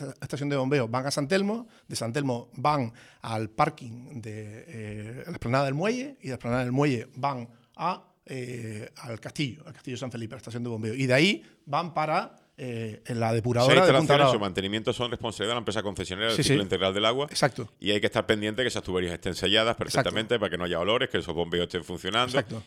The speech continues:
Speaker 2: Y que ahora se han puesto unos grupos electrógenos para que en caso de fallo eléctrico no alivien al mar, sino que sigan trabajando independientemente que la compañía eléctrica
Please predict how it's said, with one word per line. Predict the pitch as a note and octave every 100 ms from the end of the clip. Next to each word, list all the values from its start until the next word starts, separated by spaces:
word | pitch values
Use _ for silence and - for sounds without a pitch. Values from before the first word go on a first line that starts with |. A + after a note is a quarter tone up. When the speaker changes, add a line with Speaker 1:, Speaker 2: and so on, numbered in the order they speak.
| -
Speaker 2:
Y | F#2+
que | - F#2 F2+ E2+
ahora | E2+ F#2+
se | F#2
han | G2
puesto | G2+ G2+
unos | F#2+
grupos | G2+ F#2+
electrógenos | G#2+ A#2+ A#2+ D3
para | G2
que | E2+
en |
caso | D#2+ E2+
de | E2
fallo | F#2+ G2
eléctrico | G#2+ G#2+ B2+ D#3 - - -
no | F#2+ A2 G#2+
alivien | G2 G2+ F#2+
al | G2
mar, | F#3 G2+
sino | - E2
que | D2 E2
sigan | - - G#2+
trabajando | F#2+ F#2+ F2+ A#2 B2+
independientemente | G#2+ F2+ F2+ F#2+ G2+ G#2+
que | G#2+ G#2
la | F#2
compañía | E2 E2 E2+
eléctrica | F#2 G2 G#2+ A#2+